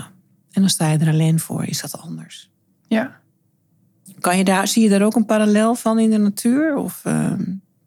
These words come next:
Speaker 2: Nou, niet zo direct. Behalve dat de natuur ook constant in ontwikkeling en in groei is. En al die fases doorgaat. En dat is in zichzelf niet anders dan een individu.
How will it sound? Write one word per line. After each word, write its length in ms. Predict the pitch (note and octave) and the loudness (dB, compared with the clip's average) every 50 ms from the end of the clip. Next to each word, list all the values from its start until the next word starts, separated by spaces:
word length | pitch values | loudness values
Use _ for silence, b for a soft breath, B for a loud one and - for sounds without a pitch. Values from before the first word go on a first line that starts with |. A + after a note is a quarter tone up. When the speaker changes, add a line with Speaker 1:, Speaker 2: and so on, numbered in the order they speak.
| _ _ _ _ _ _ _ _ - | _ _ _ _ _ _ _ _ -2
Speaker 2:
Nou, 300 | G#3+ G3+ F#3 F3+ F3+ D3+ - - _ _ _ - | 0 0 2 2 0 -2 -6 -10 _ _ _ -2
niet 300 | G3+ F#3 G3 F#3+ F3 - | 0 2 2 2 0 -2
zo 180 | - G3 F#3 | -2 -2 0
direct. 600 | F3+ F#3 F#3 F3 F#3 G#3 - - - - - - _ _ _ _ | 2 2 2 2 0 0 -4 -8 -16 -18 -18 -20 _ _ _ _
Behalve 680 | - F3+ F3+ F#3 E3 F3+ F#3 F#3 F#3+ F#3 - - E3+ D#3 | -8 -4 -2 0 0 2 2 2 0 -2 -2 -4 -4 -2
dat 500 | D#3+ E3+ D#3+ D#3+ D#3+ - - - - - _ _ _ _ _ _ _ _ | -2 0 -2 -2 -2 -4 -8 -14 -14 -16 _ _ _ _ _ _ _ _
de 160 | - E3+ F3+ F3 | -6 -2 0 2
natuur 500 | F#3 F3+ F3 - - F#3+ F3+ F3 - - - | 2 2 0 0 0 0 0 0 -2 -4 -4
ook 220 | - G3 F#3+ - - _ | -4 -4 -4 -4 -8 _
constant 760 | - G#3 G#3 G3+ F#3 F3 - - - E3+ E3 E3 E3 E3+ - | -2 0 0 2 0 0 -2 -4 -2 -2 0 -2 -2 -4 -6
in 440 | - - F#3+ F3 E3+ E3+ E3+ E3+ E3 - _ _ _ | -8 -2 0 2 2 4 2 2 0 -2 _ _ _
ontwikkeling 560 | - F#3+ F3+ F3 F#3 F3+ - - F3+ F3 F3 | -6 -4 -2 -2 -2 -2 0 0 2 2 4
en 140 | E3+ E3+ E3+ | 4 4 2
in 80 | F3 F3 | 2 0
groei 440 | - - - F#3+ F#3 F3+ F3 D#3 C#3+ | -2 -2 -2 -2 0 0 0 0 -2
is. 200 | D#3+ D#3 - - | -4 -6 -6 -6
En 140 | - F3+ F#3 | -2 -2 0
al 120 | F3+ F3 | 0 0
die 120 | E3 E3+ D#3+ | -2 -2 -4
fases 440 | - E3+ E3+ F#3+ G3 F#3 - E3 | -4 -4 -4 -2 -4 -4 -6 -8
doorgaat. 520 | - E3 D#3 D#3 D3 - D#3+ D3 D3 D3 - | -6 -4 -4 -4 -4 -4 -4 -4 -6 -6 -10
En 200 | - - E3+ E3 | -6 -4 -4 -2
dat 240 | F3 F3+ F3+ F3+ F#3+ | -2 -2 -2 0 0
is 300 | F3+ F3 F3 - - - b b b b b b b b b | 0 0 -2 -4 -8 -12 b b b b b b b b b
in 160 | - F#3+ F#3+ | -2 0 0
zichzelf 580 | E3+ - F#3 E3 - - - G3+ F#3+ F#3 F3+ - | 0 0 -2 -4 -2 -2 0 0 0 0 -2 0
niet 260 | F#3 F#3 F#3 F3 - | 0 2 2 0 -2
anders 640 | - - F3 F3+ F#3 F3+ F3+ F3 E3+ F3 E3+ - - - _ | -2 -2 0 2 2 2 2 2 0 0 -2 -6 -10 -12 _
dan 540 | - E3+ E3+ E3+ E3+ E3 E3+ E3+ E3+ E3+ - _ _ _ _ _ _ _ _ _ | -2 0 0 2 2 2 2 0 -2 -2 -6 _ _ _ _ _ _ _ _ _
een 260 | - F#3 F3+ F3+ F#3 | -2 0 0 0 0
individu. 600 | - F#3 F#3 F3 E3+ - - F3 E3 F#3 F3+ E3+ | 2 2 2 2 0 0 -2 -2 0 0 0 0